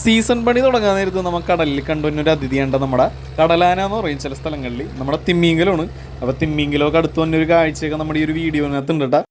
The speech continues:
മാക്സിമം എല്ലാവരും വീഡിയോ അവസാനം വരെയും കാണാൻ നോക്കുക. വീഡിയോ ഇഷ്ടപ്പെട്ട് കഴിഞ്ഞാൽ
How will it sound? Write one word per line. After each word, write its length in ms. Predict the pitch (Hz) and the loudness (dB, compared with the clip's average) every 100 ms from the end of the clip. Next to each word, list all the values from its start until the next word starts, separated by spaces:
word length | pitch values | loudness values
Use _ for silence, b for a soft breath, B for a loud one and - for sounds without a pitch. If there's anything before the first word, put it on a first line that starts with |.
| _ - 147 | _ -4 0
മാക്സിമം 420 | 190 214 - 262 269 | 2 2 -2 -2 0
എല്ലാവരും 280 | 240 208 202 | 0 0 -2
വീഡിയോ 260 | 202 175 170 180 | -2 0 -2 -2
അവസാനം 380 | 135 127 139 135 147 | -6 -4 -4 -4 -2
വരെയും 180 | 147 151 | -2 0
കാണാൻ 200 | 160 143 | -2 0
നോക്കുക. 220 | 147 143 160 - | -4 0 -2 0
വീഡിയോ 180 | 123 135 | -2 -2
ഇഷ്ടപ്പെട്ട് 280 | 135 131 143 156 | -2 -4 0 0
കഴിഞ്ഞാൽ 240 | 156 170 | 0 -2